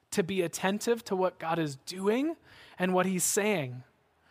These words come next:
so that we can let him work in us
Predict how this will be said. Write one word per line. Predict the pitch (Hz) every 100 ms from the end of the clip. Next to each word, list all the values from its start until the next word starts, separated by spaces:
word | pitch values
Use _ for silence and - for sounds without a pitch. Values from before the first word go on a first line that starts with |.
| - - _ _
so | - 196
that | 180 175
we | 180 214
can | - 190
let | 180 156
him | 175 160 -
work | 165 160 156 -
in | 175 220
us | 277 311 - -